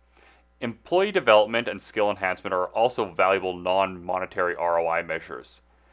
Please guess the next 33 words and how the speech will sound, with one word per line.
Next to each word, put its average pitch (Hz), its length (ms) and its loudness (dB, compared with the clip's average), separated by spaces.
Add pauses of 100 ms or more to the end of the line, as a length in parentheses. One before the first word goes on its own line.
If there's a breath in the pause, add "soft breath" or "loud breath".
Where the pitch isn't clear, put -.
(200 soft breath)
Implementing 151 460 -6
solutions 107 440 -6
that 95 80 -4
offer 92 220 -2
training 110 380 -4
programs, 104 580 0
learning 95 240 -2
opportunities, 92 560 -4
and 87 100 -14
career 98 300 -8
development 92 640 -4
initiatives 80 520 -10
can - 160 -20
contribute 113 480 -10
to 110 120 -8
employees' 92 440 -8
growth 98 480 0
and 92 200 -2
professional 90 560 -4
development. 87 640 -4 (1500 soft breath)
By 117 140 8
investing 127 380 0
in 117 80 -6
human 113 240 -6
capital 101 420 0
development, 90 560 -2
organizations 107 680 -2 (120)
foster 110 420 2
a 87 40 -4
culture 87 380 -6
of 82 120 -8
continuous 101 580 -8
learning, 95 580 -4